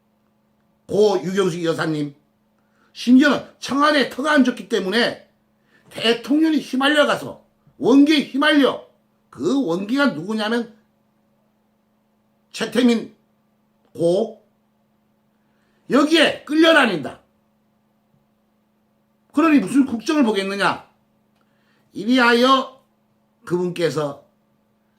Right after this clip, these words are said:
손수 편지로 세 통의 편지를 롯데와 삼성과 청와대 등기, 왜 기록을 남겨야 되니까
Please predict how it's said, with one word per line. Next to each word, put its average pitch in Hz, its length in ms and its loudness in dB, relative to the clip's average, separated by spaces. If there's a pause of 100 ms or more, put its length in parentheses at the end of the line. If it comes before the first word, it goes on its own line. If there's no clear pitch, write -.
(380)
손수 285 840 2
편지로 180 640 -6 (200)
세 240 380 -4
통의 262 260 2
편지를 185 520 -10 (240)
롯데와 190 800 -2 (320)
삼성과 180 840 -6 (840)
청와대 262 680 0 (200)
등기, 262 640 2
왜 - 220 -2
기록을 277 340 2
남겨야 233 260 2
되니까 123 440 -10